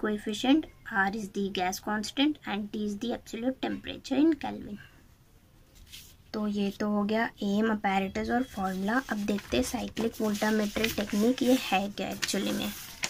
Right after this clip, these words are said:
So ये जो साइक्लिक वोल्टामेट्री टेक्निक है इस केस में हम एक सर्कुलर लूप या एक साइक्लिक मैनर में वोल्टेज अप्लाई करते हैं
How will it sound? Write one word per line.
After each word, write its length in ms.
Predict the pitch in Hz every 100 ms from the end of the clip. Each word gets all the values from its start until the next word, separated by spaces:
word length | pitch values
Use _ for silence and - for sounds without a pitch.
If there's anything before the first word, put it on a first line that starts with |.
| - - - - - - - - -
So 440 | - 208 226 277 320 -
ये 80 | 214 208
जो 80 | 254
साइक्लिक 540 | - 220 - 220 226 226
वोल्टामेट्री 640 | 196 202 208 214 208 226 220
टेक्निक 520 | 202 - 196 220 220
है 200 | 202 277 - - - -
इस 160 | 226 -
केस 320 | 247 208 -
में 100 | 208
हम 220 | 220 247 262
एक 120 | 262
सर्कुलर 680 | - 208 196 - 226 254 247
लूप 440 | 202 202 254 -
या 120 | 214
एक 160 | 226 247
साइक्लिक 560 | - 196 190 240 262 277
मैनर 400 | 240 202 208 220
में 140 | 254
वोल्टेज 480 | 262 196 180 214 220
अप्लाई 300 | 226 233 233
करते 380 | 226 226 214 233
हैं 180 | 262